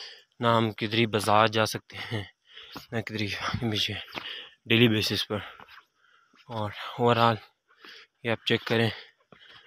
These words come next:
बहुत ही ज़बरदस्त और बहुत ही खूबसूरत सा view। और साथ में ये चीज़ भी है कि जो है ख़िज़ां का मौसम शुरू हो चुका है, तो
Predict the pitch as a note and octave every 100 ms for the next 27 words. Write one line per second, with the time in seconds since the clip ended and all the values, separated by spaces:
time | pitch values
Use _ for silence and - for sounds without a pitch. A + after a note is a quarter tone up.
0 | - A2+ G2+ A#2 A#2 A2+ G#2 G#2 G#2+ -
1 | G#2 - - - _ - - - - A2+
2 | G#2+ A2 A2 A#2 - G2+ - A#2 A2+ -
3 | _ _ _ - - _ _ - A2 G#2
4 | A2+ B2+ - - - _ _ _ - -
5 | - - - G#2 G2+ G2+ G2 - A2+ A2
6 | A#2+ A2 - - - - - - - -
7 | A2+ B2 A#2+ A2 A2 A2+ A#2 A2+ G#2+ -
8 | - _ _ _ - - _ _ - -
9 | - - - - _ _ - - - -
10 | A#2+ A#2 A#2 A2+ - - - - - -
11 | - - - - A2 A2 A#2 B2 A#2 A2
12 | B2 A2 - - - - - _ - A2
13 | A#2+ A#2 A#2 A2+ A2+ A#2 G#2+ - A2